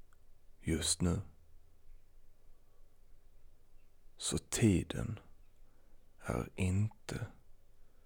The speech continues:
den egentliga faktorn. För i samma stund som du skrattar och inte längre är ledsen över dig själv, så har det lämnat.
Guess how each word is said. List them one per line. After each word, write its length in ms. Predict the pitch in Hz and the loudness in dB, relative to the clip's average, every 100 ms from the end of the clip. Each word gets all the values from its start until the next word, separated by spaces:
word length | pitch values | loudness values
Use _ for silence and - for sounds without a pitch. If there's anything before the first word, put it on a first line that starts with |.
| - - - - | -18 -18 -20 -8
den 160 | - 80 | 2 4
egentliga 680 | 80 90 98 80 78 85 82 | 6 8 8 6 4 2 4
faktorn. 720 | - 101 - - - 117 110 - - - - - - - - - - - - - - - - - - - - | 4 2 2 -8 -6 -6 -8 -12 -18 -18 -18 -18 -18 -18 -18 -18 -18 -18 -18 -18 -18 -18 -18 -18 -18 -16 -6
För 180 | - | 2
i 40 | 85 | 8
samma 480 | - - 123 131 131 | 10 12 12 12 10
stund 580 | - 135 123 117 123 - - - - - - - - - - | 10 10 10 8 2 -4 -16 -20 -18 -18 -18 -18 -20 -20 -8
som 260 | - - 98 | 0 4 6
du 80 | 92 | 8
skrattar 840 | - - 104 104 - 85 82 82 - - - - - - - - - - - - - - - - - - - - | 8 8 6 6 2 2 4 2 -4 -16 -18 -18 -18 -18 -18 -20 -20 -20 -20 -20 -20 -20 -20 -20 -20 -18 -18 -12
och 80 | - | 4
inte 320 | 101 98 - | 6 8 6
längre 380 | 90 95 87 82 | 6 6 6 6
är 40 | 82 | 6
ledsen 500 | 90 87 - 76 76 | 6 6 6 6 6
över 280 | 73 73 | 4 0
dig 120 | - 80 | 0 2
själv, 440 | - 85 - - - - - - - - - - - - | 2 2 0 -10 -18 -18 -18 -18 -18 -18 -18 -20 -20 -6
så 200 | - - | 0 2
har 320 | 90 101 85 | 4 6 8
det 120 | 76 78 | 8 6
lämnat. 840 | 80 90 87 78 - - - | 6 4 4 2 -2 -10 -14